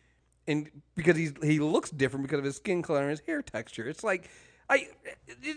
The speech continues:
it's everything about the, everything about she just said there was stupid, and then she tried to put it on. Again, these are thirteen-year-old girls. She's putting it on the thirteen-year-old girl, girl telling her son and training him at a young age that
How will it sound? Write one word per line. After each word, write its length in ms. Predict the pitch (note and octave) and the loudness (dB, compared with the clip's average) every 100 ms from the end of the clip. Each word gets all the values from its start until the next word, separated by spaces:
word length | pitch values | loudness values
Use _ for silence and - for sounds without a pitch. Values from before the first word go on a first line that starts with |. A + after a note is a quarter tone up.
| C#4 | -2
it's 140 | D#4+ | 0
everything 280 | F4+ F#4+ F#4+ | 2 4 4
about 160 | F4 E4 | 4 2
the, 100 | E4 | 2
everything 260 | D4 F#4 F#4 | 4 4 6
about 160 | D#4 | 6
she 200 | - D#4+ | 6 2
just 140 | D4+ - | 2 0
said 140 | D4 | 0
there 100 | C4+ | 2
was 140 | A#3+ - | 0 0
stupid, 400 | - E4 C#4 A3 | 2 2 2 4
and 100 | C#4 | 4
then 120 | D4 | 4
she 100 | D4+ | 2
tried 180 | - C4+ | 2 4
to 60 | B3 | 4
put 220 | - C4+ | 0 -2
it 100 | B3 | 0
on. 300 | G#3+ G#3 G3 - - | 4 4 4 -2 -4
Again, 180 | D#4+ B3+ | 2 4
these 120 | B3 | 4
are 60 | A#3 - - | 0 2 6
thirteen-year-old 760 | D4 D4 D4 A#3 F#3 D#3+ D3 | 6 4 4 8 8 8 6
girls. 600 | D#3+ F#4+ C3 G#2+ A2 - - _ _ _ _ _ | 2 2 4 2 -2 -8 -18 _ _ _ _ _
She's 300 | - D4+ D4+ | 2 4 4
putting 300 | - D#4 D4+ | 2 4 4
it 80 | C4 | 2
on 180 | G#3+ G#3+ | 2 0
the 80 | G3 | 0
thirteen-year-old 540 | B3+ B3 A#3 G#3 F#3+ | -2 -2 0 0 4
girl, 240 | G#3 G#3+ G3+ | 6 6 6
girl 300 | G3+ G#3 G3+ | 6 6 6
telling 300 | G#3+ G3 F#3 | 2 4 4
her 100 | F3+ | 4
son 260 | A3+ G3 | 4 4
and 120 | F3 F3+ | 4 0
training 280 | C4 B3 A3 | 2 4 6
him 100 | G#3 | 6
at 100 | F3+ | 4
a 40 | |
young 300 | E3 G3+ G3 | 4 4 4
age 360 | G3+ F#3 F3 D#3+ | 6 8 6 4
that 320 | D3+ D3 C#3 | 4 4 4